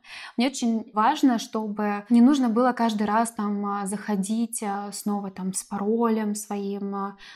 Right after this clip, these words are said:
регистрироваться и так далее, и так далее, чтобы у меня всегда был выбор, где мне проходить, э,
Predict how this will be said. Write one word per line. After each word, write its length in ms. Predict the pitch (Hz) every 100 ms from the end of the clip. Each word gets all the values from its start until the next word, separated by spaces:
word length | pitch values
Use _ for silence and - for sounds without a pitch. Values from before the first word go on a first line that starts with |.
| -
регистрироваться 1040 | 214 196 196 - 226 240 226 208 202 - 208
и 40 |
так 240 | - 202
далее, 240 | 208 202 202
и 40 |
так 160 | 208 214
далее, 380 | 220 302 262 -
чтобы 260 | 214 240 220
у 20 |
меня 180 | 220 247
всегда 240 | 247 220
был 200 | 208 214
выбор, 360 | 202 226 208 - _
где 340 | 208 196 220 240
мне 300 | 214 214 214
проходить, 640 | 208 - 214 214 220 -
э, 100 | 202